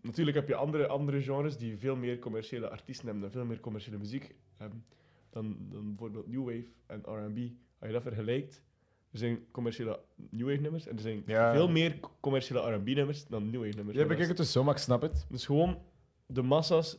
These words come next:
Speaker 1: die nummers nemen.
Speaker 2: Het is dat wat ik zeg, hè.
Speaker 1: En dat, en dat nice vinden, is voor mij commerciële muziek. Maar er is nog een verschil binnen commerciële muziek, volgens mij, tussen de muziek die gemaakt is om geld te verdienen, puur om geld te verdienen,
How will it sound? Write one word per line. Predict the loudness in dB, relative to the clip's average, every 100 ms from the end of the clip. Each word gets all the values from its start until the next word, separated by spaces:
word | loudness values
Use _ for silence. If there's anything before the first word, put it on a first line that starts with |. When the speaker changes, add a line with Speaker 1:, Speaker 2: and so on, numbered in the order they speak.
| -10
Speaker 1:
die | -4 0
nummers | 2 2 2
nemen. | 0 0 -4 -10 -16
Speaker 2:
Het | -4
is | -2 4
dat | 6 6
wat | 4
ik | 2
zeg, | 2 4
hè. | 4
Speaker 1:
En | 2 4
dat, | 2 2
en | 0
dat | 0 -2
nice | -2 -2 -2
vinden, | -6 -6 _
is | -2 -2
voor | 0
mij | 0 0
commerciële | 0 -2 -2 -4
muziek. | -4 -4 -8 -10 _ _ _ _ _ _ _ -14
Maar | -8 -4 0 2 0 -2 -10 _ -20 -20 _ _
er | -2 2
is | 4
nog | 6
een | 4
verschil | 2 -2 4 4 4 -2 -16 _ -6
binnen | 2 4 4 2
commerciële | 2 2 4 2 2
muziek, | 0 -4 -6
volgens | -4 0 0
mij, | 0 -2 -4 -8 -18 _ _ _ _ _ _ -10
tussen | -4 -2 0
de |
muziek | 0 2 0
die | 0
gemaakt | 0 0 0 0
is | -8 -10 -18 _ _ _
om | -8 -6
geld | -6 -6
te | -8
verdienen, | -4 -4 -4 -8 _ _ -14
puur | -8 -8 -8 -10
om | -6
geld | -6
te | -8
verdienen, | -10 -8 -10